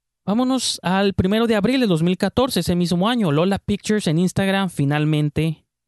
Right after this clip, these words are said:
publica la siguiente foto. Obviamente es un programa de audio, no pueden ver fotografías, pero todo esto está en línea, así que lo pueden buscar, no lo estoy inventando. Primero de abril publican una fotografía con una claqueta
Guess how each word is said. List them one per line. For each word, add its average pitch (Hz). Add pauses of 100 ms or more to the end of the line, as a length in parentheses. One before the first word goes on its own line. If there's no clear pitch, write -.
(140)
publica 131 (100)
la 123
siguiente 113
foto. -
Obviamente 135
es 127
un 123
programa 113
de 143
audio, 143
no 113
pueden 107
ver 113
fotografías, 131 (840)
pero 147
todo 170
esto 165 (100)
está 120
en 117
línea, 127
así 131
que 123
lo 104
pueden 110
buscar, 135 (400)
no 131
lo 120
estoy 113
inventando. 107 (460)
Primero 190
de 185
abril 170 (100)
publican 143
una 170
fotografía 143 (420)
con 120
una 165
claqueta 135